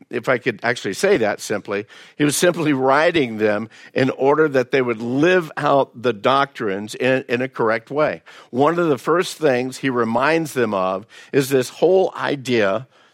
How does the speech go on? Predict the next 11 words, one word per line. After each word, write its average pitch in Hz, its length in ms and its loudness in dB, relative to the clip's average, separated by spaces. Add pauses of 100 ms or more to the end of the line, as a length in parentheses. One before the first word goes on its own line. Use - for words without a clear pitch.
(120)
of 139 140 -2
spiritual 143 920 -2 (200)
authority. 160 560 0 (1300)
I 180 60 -6
think 220 240 -2
that - 220 0
probably 190 880 0 (640)
the 160 100 2
majority 156 640 2
of 139 160 -4
people, 101 540 -4